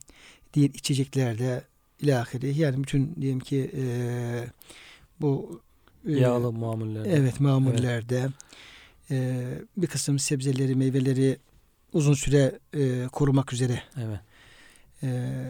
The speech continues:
Speaker 2: Bu hayvan herhalde çok çabuk ürüyor, çabuk büyüyor. Çabuk gelişiyor. Ucuz oluyor böyle olunca. Ucuz olunca her yerde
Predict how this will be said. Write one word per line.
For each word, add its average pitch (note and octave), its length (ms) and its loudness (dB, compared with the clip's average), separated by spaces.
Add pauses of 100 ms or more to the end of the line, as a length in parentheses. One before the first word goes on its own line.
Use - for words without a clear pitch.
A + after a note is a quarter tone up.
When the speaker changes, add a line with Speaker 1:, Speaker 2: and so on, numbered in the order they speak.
(640)
Speaker 2:
Bu C#3 120 -2
hayvan C#3+ 240 0
herhalde C3+ 460 -4 (240)
çok C3 240 -8
çabuk C#3+ 280 -6
ürüyor, A#2 320 -4 (200)
çabuk C3+ 180 -6 (220)
büyüyor. A#2+ 280 -2 (880)
Çabuk C3+ 320 -6
gelişiyor. A#2 520 -2 (280)
Ucuz C3+ 260 0
oluyor G2+ 300 -2
böyle G2+ 160 -6
olunca. G2 260 -6
Ucuz C3+ 200 -6
olunca B2 400 -2
her C#3+ 140 0
yerde B2 320 0